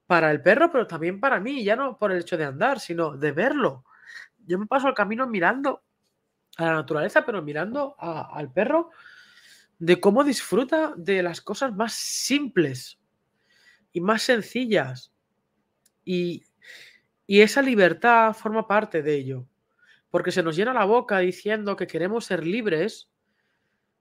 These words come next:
pero ¿le estás dando la libertad esa a tu perro también? ¿O eres tan egoísta que quieres tu libertad, pero no la quieres para tu perro? Ya no vamos a hablar ni de gatos, porque esa es otra historia.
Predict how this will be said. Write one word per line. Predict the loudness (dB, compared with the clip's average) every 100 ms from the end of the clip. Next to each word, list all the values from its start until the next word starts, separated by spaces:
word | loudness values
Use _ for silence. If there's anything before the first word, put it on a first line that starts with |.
| _ _ _ _ _ _ _ _ 2
pero | 4 4 2 0
¿le | -2
estás | 0 0 0
dando | 0 0
la | 0
libertad | 2 0 2 0
esa | 0 -6
a | -8
tu | -4
perro | -2 -2 -4
también? | -8 -10 -12 _ _ _ _ _ -2
¿O | 2
eres | 2 2
tan | 0 2
egoísta | 2 2 0 0 0
que | 0
quieres | 0 0 0 -4
tu | -2 0 0
libertad, | 0 0 0 2 -2 0
pero | 0 0
no | 0
la | 0
quieres | -2 -2
para | -2 -2 -2
tu | -6
perro? | -14 -14 -16 _ _ _ _ _ _ _ _ _ _ _ _ _ _ _ _ _ _ _ _ _ _ _
Ya | -8 -4 -2
no |
vamos | -2 -4 -4
a |
hablar | -6 -6
ni | -6
de | -6 -4
gatos, | -6 -8 -20 -20 _ _ _ _ _ -16
porque | -12
esa | -10
es | -12
otra | -14 -16
historia. | -14 -14 -14